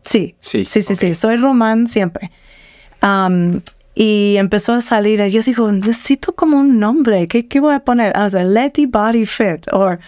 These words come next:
Speaker 1: Body Fit by Leti. Y yo pensando <laughs> todo. Y otra persona así, no, no, Roman Method. Y no, no, no sé qué. Y, y estuvo ahí en ese momento como pensando, "¿Cómo voy a,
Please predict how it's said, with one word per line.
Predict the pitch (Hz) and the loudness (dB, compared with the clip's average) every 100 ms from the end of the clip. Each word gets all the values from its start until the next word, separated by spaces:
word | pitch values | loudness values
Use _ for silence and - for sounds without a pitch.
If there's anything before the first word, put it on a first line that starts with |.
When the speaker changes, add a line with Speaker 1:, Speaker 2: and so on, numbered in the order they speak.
| - _ | -20 _
Speaker 1:
Body | - 233 277 | -2 0 0
Fit | 285 254 247 | 0 0 0
by | 240 208 | 0 0
Leti. | 202 208 - | 0 -2 0
Y | 180 196 233 | 2 2 2
yo | 254 | 0
pensando | 226 254 - - - 175 | -2 -4 -4 -4 -4 -4
<laughs> | |
todo. | 453 - - 415 - - - - - - - - 622 - | -4 -4 -6 -4 -6 -4 -6 -8 -8 -10 -6 -8 -4 0
Y | |
otra | 415 427 453 415 | 0 2 -2 0
persona | 403 370 349 339 311 | -2 0 0 2 0
así, | 302 294 277 | 0 0 2
no, | 262 202 170 160 | 2 0 -6 -2
no, | 226 269 269 233 190 | 0 2 2 0 0
Roman | 214 254 262 262 247 | 0 2 2 2 2
Method. | 240 240 240 196 170 | 0 0 -2 -2 0
Y | 175 175 - - _ | 0 -2 -8 -18 _
no, | - 226 247 226 | 0 2 2 0
no, | 226 233 | 0 0
no | 240 | -2
sé | 240 247 | -2 -2
qué. | 247 226 226 196 185 | 0 0 2 0 -2
Y, | 233 | 0
y | 226 - _ | 0 -2 _
estuvo | 214 233 - 302 349 | -2 -2 0 2 2
ahí | 349 269 247 247 262 - | 2 2 0 2 0 2
en | 220 - | 0 2
ese | 185 - 330 | -2 0 -2
momento | 220 208 220 226 240 | 2 2 2 0 0
como | 202 190 | 0 -2
pensando, | - 196 202 - 208 214 - | -2 -4 -2 0 0 0 -2
"¿Cómo | 240 285 339 | 0 2 2
voy | 339 269 269 | 0 0 2
a, | 226 190 | 0 0